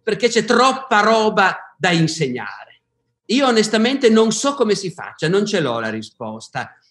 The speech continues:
perché, come dire, per tanto tempo si è discusso, eh, e forse la risposta è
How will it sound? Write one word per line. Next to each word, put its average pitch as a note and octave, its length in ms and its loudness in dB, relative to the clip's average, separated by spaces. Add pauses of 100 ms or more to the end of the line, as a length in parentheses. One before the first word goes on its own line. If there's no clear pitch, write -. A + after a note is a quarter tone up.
(200)
perché, F3+ 680 2 (200)
come F3 200 0
dire, E3+ 360 0
per D#3 160 -4
tanto G3 280 -2
tempo G#3+ 300 0
si D#3 120 -2
è C3+ 40 -2
discusso, B2+ 600 -8
eh, C#3+ 340 -4 (160)
e E3 100 -10
forse G#3 320 -4
la E3 100 2
risposta G3 760 -2
è G3+ 340 -2